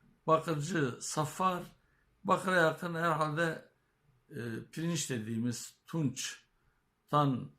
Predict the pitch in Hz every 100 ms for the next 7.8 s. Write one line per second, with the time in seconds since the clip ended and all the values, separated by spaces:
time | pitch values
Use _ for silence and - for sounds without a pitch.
0 | _ _ _ - - - - 143 143 151
1 | 135 120 117 120 120 110 - 113 117 127
2 | 170 190 - _ _ _ _ _ - 123
3 | 107 104 107 104 104 - - 120 - 131
4 | 147 143 147 143 139 - 131 139 143 120
5 | 131 147 143 - 123 123 131 127 160 170
6 | - _ _ _ - 123 - 151 147 156
7 | 139 123 - 120 - - 120